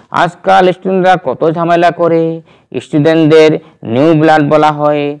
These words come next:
তারা কত কি করে, আগুন লাগিয়ে দেয়, নিজের যুক-, যুবশক্তির প্রদর্শন করে। এটা হলো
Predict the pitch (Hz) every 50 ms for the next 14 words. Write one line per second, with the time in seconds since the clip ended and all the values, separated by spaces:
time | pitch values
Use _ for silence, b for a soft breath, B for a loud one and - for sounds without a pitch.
0 | _ _ _ - 113 120 143 151 147 - 131 - - - 135 - 151 147 135 -
1 | 151 143 143 143 139 139 139 139 143 b b b b b - 101 104 98 117 139
2 | 143 147 147 147 143 131 127 135 135 131 123 120 131 131 131 131 127 127 127 127
3 | B B B B B - 107 110 117 127 135 131 151 156 160 151 135 139 143 139
4 | - _ _ - 127 127 127 127 143 151 160 170 160 - 180 - - _ - 208
5 | 202 214 196 175 143 117 120 131 131 - - 190 196 196 185 190 185 170 165 147
6 | 123 104 - B B B B B B - 151 147 135 - 156 156 143 156 156 160
7 | 170 180 190 196 208 208 214